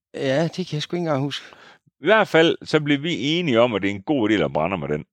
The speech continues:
Speaker 1: Ja.
Speaker 2: Og det er relativt svært, for det er nok ikke sådan decideret galsind, den der.
Speaker 1: Og makrellen ligger oven på det trækkende hjul.
Speaker 2: Ja, det er noget lort,
Speaker 1: Og hvad har
Speaker 2: faktisk.
Speaker 1: den? Halvtreds heste?
Speaker 2: Hvis den er turbo, så har den måske tres eller sådan noget. Jeg ved det ikke. Ingenting.
Speaker 1: Nej,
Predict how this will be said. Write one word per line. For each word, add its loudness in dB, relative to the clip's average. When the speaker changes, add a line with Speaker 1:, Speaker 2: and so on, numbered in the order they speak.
Speaker 1:
Ja. 0
Speaker 2:
Og 6
det 8
er 6
relativt 6
svært, 4
for 0
det 2
er 0
nok 2
ikke -4
sådan -6
decideret 2
galsind, 0
den -4
der. -4
Speaker 1:
Og 2
makrellen 2
ligger 2
oven 4
på -2
det -2
trækkende 2
hjul. 0
Speaker 2:
Ja, 6
det 6
er 4
noget 4
lort, 4
Speaker 1:
Og -2
hvad 4
har 4
Speaker 2:
faktisk. 0
Speaker 1:
den? -10
Halvtreds -2
heste? -4
Speaker 2:
Hvis -4
den 4
er 4
turbo, 4
så 4
har 6
den -2
måske -6
tres -4
eller -12
sådan -12
noget. -6
Jeg 4
ved 6
det -2
ikke. -2
Ingenting. 0
Speaker 1:
Nej, -8